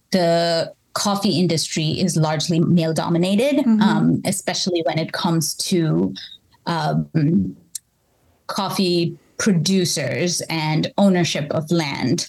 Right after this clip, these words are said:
Speaker 2: Right.
Speaker 1: Uh, it's a very patriarchal hierarchy system, um, where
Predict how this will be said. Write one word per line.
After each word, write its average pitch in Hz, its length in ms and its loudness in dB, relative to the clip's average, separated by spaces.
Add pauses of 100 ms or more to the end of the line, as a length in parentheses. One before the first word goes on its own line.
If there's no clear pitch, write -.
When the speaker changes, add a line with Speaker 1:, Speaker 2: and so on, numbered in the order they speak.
Speaker 2:
Right. 170 280 -2
Speaker 1:
Uh, 151 220 -2
it's 160 120 -4
a 165 80 0
very 175 460 -2
patriarchal 165 1040 -2
hierarchy 190 560 -2
system, 170 800 0 (380)
um, 165 540 0 (300)
where 175 600 2